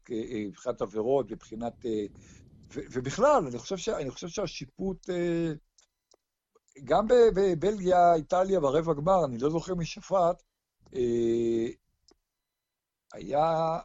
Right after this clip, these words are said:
יכול להיות שמייקל אוליבר שפט, אני לא בטוח, אבל, אבל, אה,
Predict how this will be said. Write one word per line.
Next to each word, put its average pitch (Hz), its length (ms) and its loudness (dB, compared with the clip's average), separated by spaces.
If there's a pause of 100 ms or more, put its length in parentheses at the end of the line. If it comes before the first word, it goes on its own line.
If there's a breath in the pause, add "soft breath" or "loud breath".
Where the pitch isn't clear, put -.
(140)
יכול - 160 -12
להיות 131 60 -16
שמייקל 123 380 -6
אוליבר 185 240 -2
שפט, 143 320 -10
אני 117 80 -4
לא 143 60 -6
בטוח, 147 320 -4
אבל, 120 200 -2
אבל, 120 280 -2 (540)
אה, 123 440 0